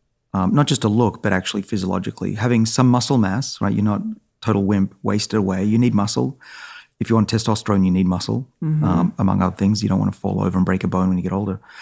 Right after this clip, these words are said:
Speaker 1: So the, the Greeks, right? The Greeks weren't massively built. They were lean and fit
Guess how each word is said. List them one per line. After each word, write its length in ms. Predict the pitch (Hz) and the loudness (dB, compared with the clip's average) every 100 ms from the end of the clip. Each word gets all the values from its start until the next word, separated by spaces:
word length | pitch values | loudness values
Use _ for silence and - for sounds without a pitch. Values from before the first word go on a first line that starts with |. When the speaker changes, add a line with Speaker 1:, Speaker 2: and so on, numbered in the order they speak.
| - - - | -18 -18 -8
Speaker 1:
So 160 | - | 2
the, 100 | 120 113 | 2 4
the 140 | 117 | 0
Greeks, 520 | 104 123 117 - - | 2 2 2 -2 -2
right? 100 | 123 123 | -2 0
The 60 | |
Greeks 320 | 127 180 185 | 2 2 2
weren't 260 | 120 110 - _ _ _ _ _ 302 | 0 2 0 _ _ _ _ _ -4
massively 580 | 110 113 107 - 107 - | 0 2 0 -2 0 0
built. 540 | - 104 117 139 - - _ _ | -2 -4 -2 -4 -8 -20 _ _
They 200 | - 104 | -2 0
were 320 | 104 104 107 - _ _ - | 2 0 -2 -4 _ _ -6
lean 480 | 113 113 101 101 104 - | 0 2 4 2 0 -2
and 340 | 104 98 95 | 0 2 0
fit 440 | - - 98 110 | -4 -4 -2 -4